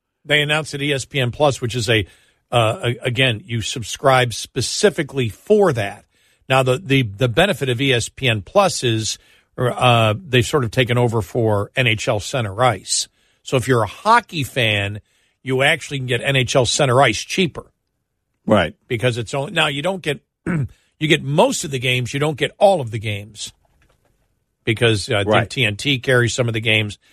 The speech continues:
Speaker 1: and whatever, and so there, but you get most of the games for, like, seven dollars a month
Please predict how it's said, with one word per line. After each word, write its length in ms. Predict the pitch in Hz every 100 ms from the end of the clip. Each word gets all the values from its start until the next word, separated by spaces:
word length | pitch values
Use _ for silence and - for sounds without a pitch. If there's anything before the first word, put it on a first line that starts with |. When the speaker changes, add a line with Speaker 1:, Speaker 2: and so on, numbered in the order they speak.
| _ _ _
Speaker 1:
and 100 | 110
whatever, 360 | 110 123 110 107
and 120 | 101
so 140 | 120
there, 160 | 113 110
but 280 | 117 127 104
you 160 | 135
get 240 | 123 131 -
most 540 | 131 135 175 220 -
of 80 | 160
the 100 | 123
games 540 | 113 110 107 107 107 - _ _ _
for, 140 | 143
like, 320 | 131 120 117 - _ _ _ _ _ _ -
seven 460 | - - 180 170
dollars 420 | 131 113 107 110
a 80 | 113
month 420 | 110 98 107 110